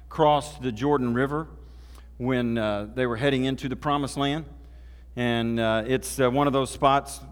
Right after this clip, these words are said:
that, uh, where God miraculously cleared the waters so that they walked through on dry ground. That was the second time that, that the Hebrew people did that. They had done that through the Red Sea when fleeing the Egyptians. And significantly,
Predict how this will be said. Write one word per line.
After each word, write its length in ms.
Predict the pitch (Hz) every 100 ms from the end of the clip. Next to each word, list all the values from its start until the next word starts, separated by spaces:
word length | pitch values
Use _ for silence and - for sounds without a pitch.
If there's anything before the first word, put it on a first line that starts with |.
| 117
that, 340 | 120 110 -
uh, 280 | 120 107 104 - - -
where 120 | 127
God 320 | 113 131 131
miraculously 840 | 117 123 120 135 131 135 - 120 110 - -
cleared 320 | - 156 151 131
the 80 |
waters 440 | 120 127 143 151 151
so 180 | - 117
that 100 | 101
they 100 | 120
walked 340 | 120 127 -
through 140 | 139
on 140 | 123 120
dry 240 | 120 127
ground. 320 | 117 123 131
That 100 | 120
was 140 | 117 101
the 100 | 113
second 460 | - 147 139 127
time 340 | - 123 123 120
that, 140 | 107 - - - - - -
that 200 | 123 117
the 80 | 117
Hebrew 320 | 131 117 127
people 300 | 139 131 123
did 220 | 113 120
that. 240 | 120 131 107
They 80 |
had 140 | 107 101
done 160 | 127
that 260 | 120 117 -
through 140 | 135
the 100 | 120
Red 240 | 117 131 117
Sea 240 | - 143
when 140 | 123 110
fleeing 260 | 143 127
the 60 | 117
Egyptians. 680 | 98 143 160 160 156 - - - - - -
And 160 | 123 113
significantly, 880 | 127 131 147 143 143 139 139 135